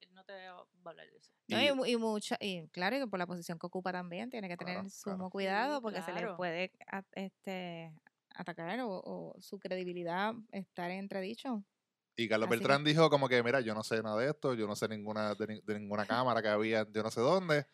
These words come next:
Speaker 3: Eh, prácticamente dijo como que nosotros llegamos al parque, los muchachos llegaban al parque y se ponían a buscar los
Speaker 1: Claro.
Speaker 3: tips, que eso es lo que estábamos hablando,
Speaker 1: Sí.
Speaker 3: porque, o sea,
Speaker 1: Porque
Speaker 3: el que a-, sabe de
Speaker 2: Ah.
Speaker 3: béisbol sabe que se roban señales
Speaker 1: Sí.
Speaker 3: siempre, o sea,
Speaker 1: No,
Speaker 3: eso,
Speaker 1: y que,
Speaker 3: eso,
Speaker 1: y que,
Speaker 3: eso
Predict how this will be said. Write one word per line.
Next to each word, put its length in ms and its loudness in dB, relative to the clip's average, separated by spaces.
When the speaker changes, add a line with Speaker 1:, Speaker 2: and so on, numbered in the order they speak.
Speaker 3:
Eh, 260 4
prácticamente 500 2
dijo 180 6
como 200 2
que 100 -2
nosotros 260 -4
llegamos 360 2
al 100 0
parque, 180 4
los 80 2
muchachos 220 -2
llegaban 380 4
al 100 0
parque 340 -4
y 300 -6
se 140 -10
ponían 360 -6
a 100 0
buscar 640 0
los 280 2
Speaker 1:
Claro. 140 -4
Speaker 3:
tips, 300 6
que 180 2
eso 200 4
es 60 2
lo 140 4
que 60 -2
estábamos 340 0
hablando, 320 0
Speaker 1:
Sí. 40 -2
Speaker 3:
porque, 200 -2
o 20 0
sea, 240 0
Speaker 1:
Porque 200 0
Speaker 3:
el 60 0
que 120 8
a-, 160 12
sabe 260 12
de 60 12
Speaker 2:
Ah. 40 12
Speaker 3:
béisbol 300 10
sabe 240 8
que 120 2
se 180 2
roban 320 6
señales 460 -2
Speaker 1:
Sí. 160 -6
Speaker 3:
siempre, 360 -2
o 60 -2
sea, 140 0
Speaker 1:
No, 80 2
Speaker 3:
eso, 120 4
Speaker 1:
y 60 4
que, 80 0
Speaker 3:
eso, 200 4
Speaker 1:
y 120 0
que, 160 0
Speaker 3:
eso 320 0